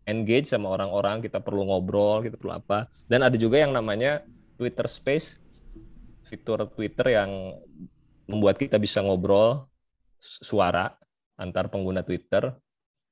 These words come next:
Itu sering muncul. Nah, di situ pun sering, sering ada, eh, space-space untuk shilling. Jadi kita bisa promosi sambil presentasi karyanya lah di situ gitu. Kalau di web nggak muncul sih, nggak,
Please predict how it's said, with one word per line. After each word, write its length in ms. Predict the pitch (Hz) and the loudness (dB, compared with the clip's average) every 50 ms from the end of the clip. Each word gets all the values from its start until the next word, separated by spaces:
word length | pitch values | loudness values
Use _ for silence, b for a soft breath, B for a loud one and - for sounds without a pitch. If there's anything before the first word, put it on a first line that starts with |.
| _ _ _ | _ _ _
Itu 160 | - 110 - | -8 -4 0
sering 240 | 147 - 151 139 131 | 2 4 4 4 4
muncul. 480 | 123 123 127 - 135 123 110 110 113 107 - | 2 0 2 2 2 2 2 2 0 -4 -8
Nah, 80 | - 85 | -8 -6
di 80 | 90 104 | -6 -4
situ 160 | 113 104 117 - | -4 -4 -2 0
pun 80 | 147 147 | 0 0
sering, 320 | 147 143 123 117 120 113 | 2 2 0 0 0 -2
sering 240 | - - 104 104 98 | -2 -2 -2 0 0
ada, 480 | 80 98 101 107 113 127 139 127 - - _ _ _ _ _ _ _ _ _ _ - | 0 2 4 4 6 4 4 2 -2 -8 _ _ _ _ _ _ _ _ _ _ -8
eh, 160 | - 101 101 | -4 -4 -4
space-space 560 | 98 - - 117 107 101 - - - 127 - | -4 -4 -4 -4 -4 -4 -2 -2 -2 0 0
untuk 240 | 120 107 - 113 - | -2 -6 -6 -8 -6
shilling. 320 | - 113 107 107 107 107 98 | -2 0 2 2 2 0 0
Jadi 160 | 92 101 110 | -2 -2 -2
kita 160 | 101 - 101 | -2 -2 -2
bisa 240 | 101 95 98 101 92 | -2 -2 -4 -8 -6
promosi 480 | - 101 98 98 90 85 - 104 101 | -4 -4 -4 -4 -4 -6 -8 -10 -8
sambil 400 | - 92 90 87 85 85 80 78 - - _ _ _ _ _ _ | -8 -6 -6 -4 -2 -2 -2 -4 -6 -8 _ _ _ _ _ _
presentasi 520 | - - - - 98 92 87 - 76 - 101 | -10 -8 -4 -2 -2 -2 -2 -2 -4 -6 -4
karyanya 440 | - 165 - 92 82 82 87 92 95 | -2 0 2 2 2 2 2 2 2
lah 80 | 101 95 | 2 2
di 80 | 92 80 | 0 -4
situ 320 | - - - - 85 87 82 - | -6 -8 -6 -4 -2 -2 -2 -4
gitu. 240 | - - - - - - _ _ _ _ _ _ _ _ _ _ _ | -8 -12 -14 -18 -18 -18 _ _ _ _ _ _ _ _ _ _ _
Kalau 160 | - 92 98 | 0 2 2
di 160 | 104 107 107 101 | 4 4 4 4
web 160 | 113 135 139 | 4 2 2
nggak 240 | 117 98 - 58 87 | 0 -2 -2 -2 -4
muncul 320 | 92 101 101 110 104 95 | -6 -4 -2 -2 -2 -4
sih, 160 | - 90 92 | -4 -8 -8
nggak, 200 | 90 - - - | -6 -8 -8 -8